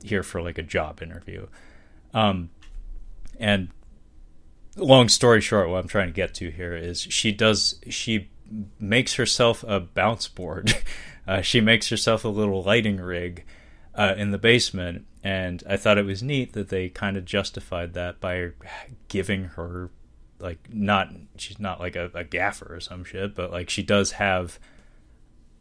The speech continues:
a background in, in filmmaking.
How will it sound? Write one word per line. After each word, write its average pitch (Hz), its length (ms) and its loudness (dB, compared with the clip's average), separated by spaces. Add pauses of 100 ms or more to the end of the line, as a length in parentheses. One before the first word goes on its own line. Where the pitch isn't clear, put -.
(140)
a 113 120 2
background 95 640 4
in, 90 400 -8
in 92 140 -8
filmmaking. 107 800 -2